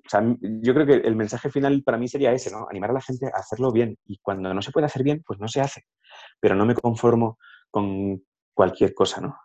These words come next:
Porque a ver si a base de acostumbrarte a hacer cualquier cosa, te va a acabar gustando cualquier cosa, ¿no? Bueno, lo que se me ocurre contaros de la pornografía, salvo que me queráis preguntar alguna cosa más, y entonces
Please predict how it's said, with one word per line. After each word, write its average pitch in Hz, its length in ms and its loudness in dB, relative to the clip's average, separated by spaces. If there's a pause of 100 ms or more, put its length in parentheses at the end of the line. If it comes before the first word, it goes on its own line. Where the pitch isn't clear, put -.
(260)
Porque 95 280 -4
a 92 40 4
ver 98 100 4
si 117 400 4
a 98 80 0
base 110 240 -2
de 113 100 4
acostumbrarte 104 840 -2 (440)
a - 60 -4
hacer - 220 -6
cualquier 123 320 2
cosa, 127 300 -4 (320)
te 101 100 0
va 95 160 2
a - 80 0 (460)
acabar 101 380 0
gustando 110 500 0
cualquier 90 320 -6
cosa, - 240 -8
¿no? 135 120 -12 (200)
Bueno, 107 520 -4
lo 98 200 2
que 95 80 0
se 95 80 0
me 90 60 0
ocurre 120 220 4
contaros 107 280 4
de 107 60 2
la 104 60 4
pornografía, 107 320 0
salvo 95 180 -2
que 95 80 0
me 92 80 -4
queráis 98 280 -2
preguntar 95 300 -4
alguna 95 140 -2
cosa 92 160 -10
más, 101 180 -6
y - 60 -10
entonces 90 280 -6